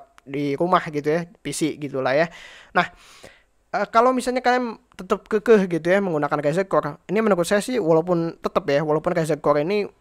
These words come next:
menurut saya sih nggak worth it juga karena harganya terlalu mahal ya menurut saya.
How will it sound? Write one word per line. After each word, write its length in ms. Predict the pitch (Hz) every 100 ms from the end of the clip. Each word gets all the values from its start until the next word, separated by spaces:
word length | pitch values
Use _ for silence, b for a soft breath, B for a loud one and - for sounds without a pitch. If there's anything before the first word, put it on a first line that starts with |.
| _
menurut 220 | 156 151
saya 160 | 156 180
sih 160 | 175 220
nggak 180 | 170
worth 240 | 147 151 151
it 80 | 151
juga 300 | 143 180 -
karena 300 | - 165 190
harganya 340 | 147 139 190 190 -
terlalu 320 | 135 139 139
mahal 260 | 123 180 180
ya 100 | 175
menurut 320 | 185 147 143
saya. 240 | 147 170